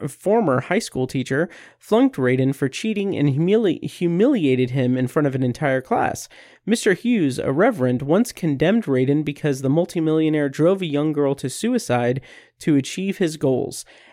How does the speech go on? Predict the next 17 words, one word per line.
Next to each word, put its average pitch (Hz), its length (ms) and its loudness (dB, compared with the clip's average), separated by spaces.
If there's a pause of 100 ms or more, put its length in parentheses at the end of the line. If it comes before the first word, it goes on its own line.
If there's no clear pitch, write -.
After 147 280 0
Radin's 135 420 0
history 185 380 0
lesson 131 440 0
and 139 240 0
an 131 120 4
exchange 160 600 0
of 135 100 -2
opinions, 143 640 0
the 135 80 0
multimillionaire 160 960 0
offers 160 460 0
them 151 160 2
sanctuary 139 800 -2
in 151 140 2
his 196 120 0
shelter 131 500 0